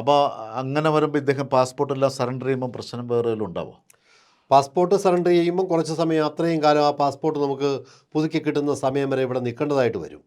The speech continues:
Speaker 1: വരും. ആ.
Speaker 2: ഇവിടെ നിൽക്കേണ്ടി വരും.
Speaker 1: അപ്പൊ ഈ വിസ അതിൽ സ്റ്റാമ്പ് ചെയ്തിരിക്കുന്നത്?
Speaker 2: അത് പഴയ വിസയുടെ കാര്യം നമ്മൾ നേരത്തെ പറഞ്ഞ പോലെ തന്നെയാണ്, സാർ.
Speaker 1: ആ.
Speaker 2: അത് തിരിച്ച് ആ വിസ ക്യാൻസൽ ആക്കണം.
Speaker 1: ആ.
Speaker 2: ആ വിസ ക്യാൻസൽ ആക്കിയിട്ട് യഥാർത്ഥത്തിൽ
Speaker 1: ഉം.
Speaker 2: അങ്ങനെയുള്ള വിസയും കൂടെ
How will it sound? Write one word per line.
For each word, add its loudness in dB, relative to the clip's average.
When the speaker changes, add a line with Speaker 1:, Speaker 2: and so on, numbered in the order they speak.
Speaker 1:
വരും. -6
ആ. -12
Speaker 2:
ഇവിടെ 4
നിൽക്കേണ്ടി -2
വരും. -18
Speaker 1:
അപ്പൊ 0
ഈ 0
വിസ -6
അതിൽ 0
സ്റ്റാമ്പ് 2
ചെയ്തിരിക്കുന്നത്? -2
Speaker 2:
അത് 4
പഴയ 6
വിസയുടെ 4
കാര്യം 4
നമ്മൾ 2
നേരത്തെ 0
പറഞ്ഞ 2
പോലെ 4
തന്നെയാണ്, 0
സാർ. -10
Speaker 1:
ആ. 0
Speaker 2:
അത് 6
തിരിച്ച് 0
ആ 8
വിസ 0
ക്യാൻസൽ 4
ആക്കണം. -2
Speaker 1:
ആ. 2
Speaker 2:
ആ 4
വിസ 0
ക്യാൻസൽ 4
ആക്കിയിട്ട് 2
യഥാർത്ഥത്തിൽ 4
Speaker 1:
ഉം. -10
Speaker 2:
അങ്ങനെയുള്ള 4
വിസയും 0
കൂടെ 2